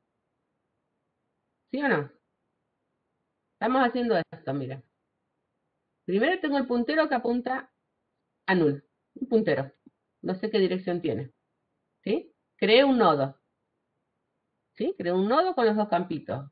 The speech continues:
Con el dato y con el puntero siguiente. Ah, ya me están contestando. Bien, bien, bien, bien, bien, bien. Ahí vi el chat. Perfecto. Bueno. ¿Ya?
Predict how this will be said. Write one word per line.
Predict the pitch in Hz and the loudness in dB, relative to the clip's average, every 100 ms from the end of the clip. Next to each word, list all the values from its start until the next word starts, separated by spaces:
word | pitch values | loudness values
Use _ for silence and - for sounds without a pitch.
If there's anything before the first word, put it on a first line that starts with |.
| _ | _
Con | 160 | -6
el | 190 | -2
dato | 269 359 381 415 415 _ | 0 0 -2 -4 -6 _
y | 190 | -8
con | 190 | -2
el | 190 185 | -2 0
puntero | 185 185 180 180 | -2 -2 -2 -2
siguiente. | 147 127 131 _ _ _ _ _ | -6 -8 -12 _ _ _ _ _
Ah, | - 196 196 | -2 2 2
ya | 185 | 2
me | 196 | -2
están | 190 175 | -4 -4
contestando. | 180 165 - 147 127 123 | -4 -6 -6 -4 -4 -4
Bien, | 135 156 | -4 -4
bien, | 151 147 | -2 -4
bien, | 139 135 | -4 -6
bien, | 123 - | -8 -10
bien, | 139 - | -12 -16
bien. | 123 | -16
Ahí | - 139 | -12 -6
vi | 139 139 | -6 -6
el | 131 | -8
chat. | - - _ _ _ _ _ _ _ _ _ | -14 -18 _ _ _ _ _ _ _ _ _
Perfecto. | - 117 - 135 - - _ _ _ - | -12 -12 -12 -16 -18 -20 _ _ _ -8
Bueno. | 131 113 120 - _ _ _ _ _ _ _ _ _ _ _ _ _ - | -4 -4 -6 -16 _ _ _ _ _ _ _ _ _ _ _ _ _ 0
¿Ya? | 202 330 | 0 -2